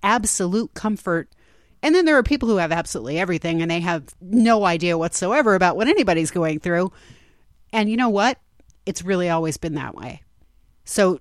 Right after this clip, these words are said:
don't get fooled. Today, what we're gonna do is we're gonna look at some specific recipes that are designed to help people who were in dire straits financially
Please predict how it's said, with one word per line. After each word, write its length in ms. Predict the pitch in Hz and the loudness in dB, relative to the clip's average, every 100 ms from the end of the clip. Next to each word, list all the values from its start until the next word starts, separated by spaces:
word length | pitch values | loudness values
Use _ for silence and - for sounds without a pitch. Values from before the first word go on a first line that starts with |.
| - | -6
don't 240 | 196 233 240 | 2 2 4
get 220 | 208 - | 0 -4
fooled. 600 | - 226 160 92 - - _ _ - | -2 0 0 -2 -12 -20 _ _ -4
Today, 300 | 208 226 262 | 0 2 4
what 200 | 277 - | 2 2
we're 140 | 196 | -2
gonna 180 | 202 196 | -2 -2
do 340 | 170 202 202 | -2 0 0
is 300 | - 170 165 | 0 -4 -2
we're 80 | 185 | -4
gonna 220 | 175 208 | -4 -4
look 260 | 190 226 - | -2 -4 -2
at 320 | 175 175 - | -2 -2 -4
some 140 | - | -6
specific 580 | 170 - - - 214 220 | -6 -4 -4 -4 -4 -4
recipes 720 | 196 175 170 - 196 220 - - _ _ _ _ _ | -2 -2 -6 -4 -4 -4 -6 -12 _ _ _ _ _
that 100 | - | -2
are 80 | 202 | -2
designed 880 | 170 190 180 196 233 196 151 156 165 - _ _ _ _ | 0 -2 0 -2 -2 -2 -2 -6 -8 -20 _ _ _ _
to 100 | - | -12
help 500 | 185 - 226 - - | -12 -2 -2 -2 -6
people 720 | - 196 170 160 147 156 180 _ _ _ _ _ _ - | -8 -6 -4 -6 -6 -6 -10 _ _ _ _ _ _ -4
who 120 | 226 | -2
were 320 | 190 185 175 | 0 -2 -2
in 240 | - 185 170 | -2 -2 0
dire 440 | 180 196 240 185 | 0 0 0 -2
straits 560 | - - 202 202 - - | -4 -4 -2 -2 -4 -4
financially 960 | 180 170 170 214 - 165 139 127 165 | -2 0 0 -2 -4 -4 -6 -8 -12